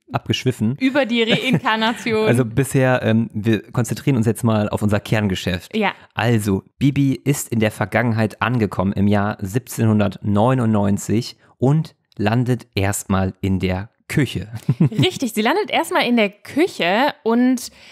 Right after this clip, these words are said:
Speaker 2: ja, hext da schon dem Koch ein paar Probleme an den Hals, muss man sagen.
Speaker 1: Kam dir der Koch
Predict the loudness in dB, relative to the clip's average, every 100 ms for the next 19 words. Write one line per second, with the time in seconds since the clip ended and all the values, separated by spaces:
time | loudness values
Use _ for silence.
0 | -16 -4 0 2 0 -2 -4 -4 -16 -16
1 | -4 0 0 0 -2 0 2 2 0 -4
2 | 0 0 0 0 0 0 -4 -4 0 -2
3 | 0 -2 0 2 2 -2 -4 -6 -4 -4
4 | -6 -8 -6 -6 -6 -6 -6 -6 -6 -4
5 | -4 -6 -20 _ _ -4 0 2 2 0
6 | 0 -2